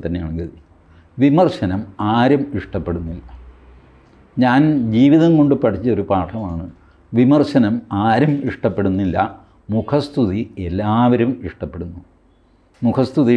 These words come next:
ഇഷ്ടപ്പെടാത്തവരുമില്ല, വിമർശനം ഇഷ്ടപ്പെടുന്നവരുമില്ല. ഇത് ജീവിത യാഥാർത്ഥ്യമാണ്.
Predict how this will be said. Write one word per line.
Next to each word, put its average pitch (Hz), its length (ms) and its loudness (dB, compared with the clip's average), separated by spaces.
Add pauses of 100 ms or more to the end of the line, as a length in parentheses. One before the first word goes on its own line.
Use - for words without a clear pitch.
ഇഷ്ടപ്പെടാത്തവരുമില്ല, 123 920 2 (520)
വിമർശനം 104 560 0 (120)
ഇഷ്ടപ്പെടുന്നവരുമില്ല. 87 840 -8 (880)
ഇത് 143 120 4
ജീവിത 143 360 6
യാഥാർത്ഥ്യമാണ്. 104 760 0